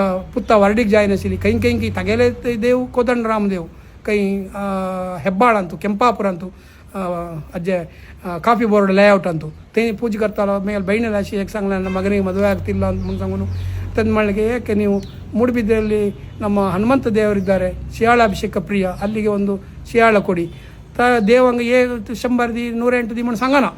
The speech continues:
एक दिला रे पावता, यथाशक्ती दिला रे तेंच पावता. पण एक कसं म्हणून सांगला, ते शियाळ अभिषेक अनेकला पेटून दिवच नाही.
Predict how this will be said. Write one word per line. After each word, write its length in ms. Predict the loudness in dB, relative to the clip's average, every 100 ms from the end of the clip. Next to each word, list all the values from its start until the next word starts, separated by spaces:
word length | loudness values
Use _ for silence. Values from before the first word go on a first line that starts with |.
| -14 -20 2
एक 220 | 4 4
दिला 260 | 2 0 0
रे 60 | 0
पावता, 280 | 0 0
यथाशक्ती 640 | -4 -2 -4 -4 -8 -10 -8
दिला 180 | -6
रे 80 | -8 -4
तेंच 240 | -2 -2
पावता. 340 | 0 0 0 -6 -10 -14 -14 -2
पण 80 | 2
एक 220 | 4 4
कसं 100 | 4
म्हणून 200 | 0 0
सांगला, 280 | -2 -2 -2
ते 60 | -2
शियाळ 300 | 0 2 2
अभिषेक 260 | 0 -4
अनेकला 400 | -2 0 2 2
पेटून 280 | 2 2 2
दिवच 180 | 2 0
नाही. 140 | -4